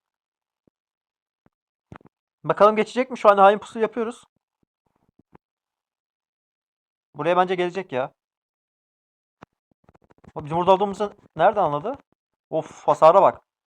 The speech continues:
Direkt tek attık adama. Buradan çıktım çünkü ulti yiyeceğim.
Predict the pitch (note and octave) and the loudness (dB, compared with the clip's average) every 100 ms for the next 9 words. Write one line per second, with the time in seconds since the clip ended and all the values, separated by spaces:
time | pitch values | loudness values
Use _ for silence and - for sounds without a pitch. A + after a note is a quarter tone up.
0 | _ _ _ C#3+ F#3 A#3+ A#3+ A#3 A3+ G#3+ | _ _ _ -4 4 4 4 4 4 2
1 | G#3 F3+ F#3+ C4+ - _ _ _ _ _ | -4 -2 -2 -4 -8 _ _ _ _ _
2 | _ _ _ _ D3 G3+ G#3+ - - A3+ | _ _ _ _ 2 2 2 -4 -12 -10
3 | G#3 F#3+ G3+ A3 F#3 A3 | -10 -6 -6 -6 -2 -4